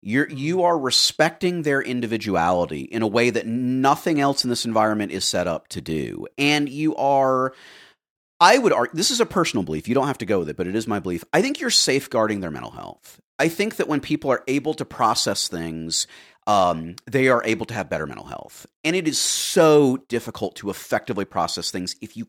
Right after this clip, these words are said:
can't talk about them out loud in words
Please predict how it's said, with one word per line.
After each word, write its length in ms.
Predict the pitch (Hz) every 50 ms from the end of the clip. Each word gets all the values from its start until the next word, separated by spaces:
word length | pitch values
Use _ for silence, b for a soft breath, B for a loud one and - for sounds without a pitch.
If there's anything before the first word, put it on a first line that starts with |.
| _
can't 480 | - - - - 139 131 135 - - - - _ _ _ _
talk 320 | - - 107 101 101 -
about 400 | 101 71 85 82 82 78 - _
them 160 | 87 80 78 - _ _ -
out 280 | 123 127 131 143 -
loud 540 | 143 139 127 120 113 107 101 95 95 90 - _ _ _ _
in 240 | - 123 120 117 110
words 440 | 104 110 104 101 98 95 90 80 -